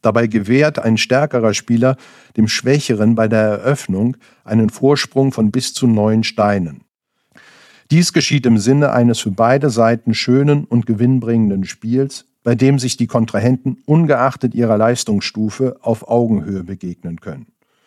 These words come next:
Go-Spieler sitzen sich nach diesem Verständnis nicht als Gegner gegenüber,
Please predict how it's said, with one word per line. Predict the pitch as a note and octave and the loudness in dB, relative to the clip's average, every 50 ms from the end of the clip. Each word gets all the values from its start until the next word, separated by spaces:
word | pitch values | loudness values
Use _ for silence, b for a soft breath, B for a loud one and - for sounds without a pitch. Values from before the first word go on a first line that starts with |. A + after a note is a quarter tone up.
| _ _ _ _ _ _ _ | _ _ _ _ _ _ _
Go-Spieler | - C#3 D#3+ F#3+ - - - A#2 A2 A2 B2+ C3 B2 | 0 0 0 0 -2 -2 -2 0 0 2 2 0 0
sitzen | G2+ - C3+ B2 - - C3+ A#2 | 0 -2 -4 -2 -2 -2 -2 0
sich | G#2+ B2+ A2+ - | 0 -2 -2 -2
nach | A#2+ A2+ G2+ | -2 -2 -2
diesem | - - D3+ D3+ D3 C#3 A2+ | -4 -6 -8 -4 -2 -2 -2
Verständnis | - G#2+ - - A2 G#2 G2+ F#2+ - A#2+ A#2 B2+ - - b b b b b b | -2 -4 -6 -4 -4 -2 -2 -2 -2 -2 -2 -2 -4 -6 b b b b b b
nicht | b B2+ C3+ - - A2 | b -2 -2 -2 -2 -4
als | G#2+ G#2 - - | -4 -4 -4 -4
Gegner | - C#3 D3 D3+ - - G2+ F#2+ | -2 -2 -2 -2 -2 -4 -6 -6
gegenüber, | E2 F#2+ F2+ F2+ F#2+ E2+ - F#2+ G2+ F#2+ F2 B2 C3+ D3 | -6 -10 -12 -12 -14 -14 -12 -12 -10 -6 -4 -4 -4 -4